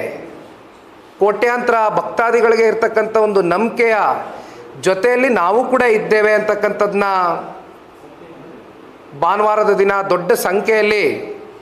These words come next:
ಶ್ರೀ ಕ್ಷೇತ್ರಕ್ಕೆ ಭೇಟಿ ಕೊಡ್ತಕ್ಕಂಥ ಪ್ರಾಮಾಣಿಕ ಕೆಲಸವನ್ನ ನಮ್ಮ ಪಕ್ಷದ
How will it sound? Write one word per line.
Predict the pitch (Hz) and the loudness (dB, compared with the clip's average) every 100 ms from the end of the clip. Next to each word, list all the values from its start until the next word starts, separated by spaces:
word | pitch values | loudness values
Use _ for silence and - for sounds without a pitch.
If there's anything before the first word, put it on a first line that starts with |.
| - - - - - | -20 -20 -20 -16 -2
ಶ್ರೀ | 226 | -2
ಕ್ಷೇತ್ರಕ್ಕೆ | 220 220 214 196 214 | 0 0 0 0 0
ಭೇಟಿ | 190 190 214 | 0 0 0
ಕೊಡ್ತಕ್ಕಂಥ | 208 196 196 196 196 208 | -2 -2 -2 -2 -2 -2
ಪ್ರಾಮಾಣಿಕ | 202 175 185 185 185 | -2 0 0 0 -2
ಕೆಲಸವನ್ನ | - 165 160 160 175 | -2 -2 0 0 0
ನಮ್ಮ | 233 180 | 0 -2
ಪಕ್ಷದ | 160 160 - 165 | -2 -4 -2 0